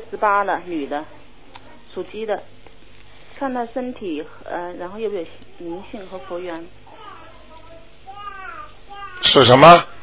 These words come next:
Speaker 1: 属鸡的。
Speaker 2: 男的女的？
Speaker 1: 女的，三三年的。
Speaker 2: 佛缘有的。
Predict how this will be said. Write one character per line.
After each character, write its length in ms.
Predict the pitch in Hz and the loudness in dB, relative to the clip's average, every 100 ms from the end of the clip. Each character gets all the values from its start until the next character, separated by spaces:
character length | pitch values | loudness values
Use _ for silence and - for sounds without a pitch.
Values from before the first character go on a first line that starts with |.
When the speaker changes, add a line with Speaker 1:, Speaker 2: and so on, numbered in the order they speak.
| - - | -14 -10
Speaker 1:
属 120 | - 214 | -4 -4
鸡 260 | - 254 | -4 -4
的。 140 | 254 214 - - - - - - - - - - | -2 -2 -6 -16 -16 -16 -16 -16 -16 -16 -16 -6
Speaker 2:
男 240 | - 151 | 6 10
的 100 | 175 | 10
女 160 | 160 123 | 8 8
的？ 320 | 123 110 104 - | 10 10 8 -2
Speaker 1:
女 220 | 208 202 | -6 -2
的， 200 | 180 180 - - - - - | 0 0 -2 -16 -18 -18 -4
三 180 | 254 247 | -4 -2
三 200 | 247 240 | -2 -2
年 200 | 202 190 | -6 -6
的。 140 | 190 - - - - - - 392 392 392 - - - - - - - - - - - - - - - - - - - - - - - - - - - - - - - - - - | -10 -12 -18 -16 -16 -16 -16 -16 -16 -16 -16 -16 -16 -16 -16 -16 -16 -16 -18 -18 -18 -18 -18 -18 -18 -18 -18 -18 -18 -18 -18 -18 -18 -18 -18 -18 -20 -20 -16 -16 -16 -16 -18 0
Speaker 2:
佛 220 | - 170 | 8 12
缘 200 | 165 160 | 12 12
有 120 | 143 | 12
的。 300 | 110 - 107 | 12 8 6